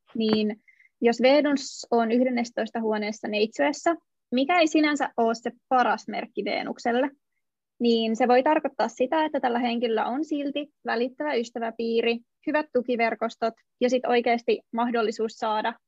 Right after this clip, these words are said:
niin kun hyvä asema yhteiskunnassa. Et siihen voi liittyä se, että henkilö on ehkä todella kriittinen kaikkea kohtaan, mitä niin kun näihin liittyy, mutta silti se viittaa siihen, että kyseessä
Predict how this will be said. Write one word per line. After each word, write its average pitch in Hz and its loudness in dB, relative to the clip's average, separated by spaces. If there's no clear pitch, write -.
niin 226 -8
kun 233 -2
hyvä 220 2
asema 220 -4
yhteiskunnassa. - -6
Et 240 0
siihen 233 2
voi 247 6
liittyä 269 2
se, 226 -2
että 220 -2
henkilö 220 -2
on 214 -4
ehkä 240 -4
todella 254 -2
kriittinen 220 -2
kaikkea - -4
kohtaan, 240 -2
mitä 220 -4
niin 226 -6
kun 262 0
näihin 233 -2
liittyy, 233 -2
mutta 240 -6
silti 240 -6
se 247 -8
viittaa 233 -2
siihen, 220 -4
että 214 -10
kyseessä 214 -4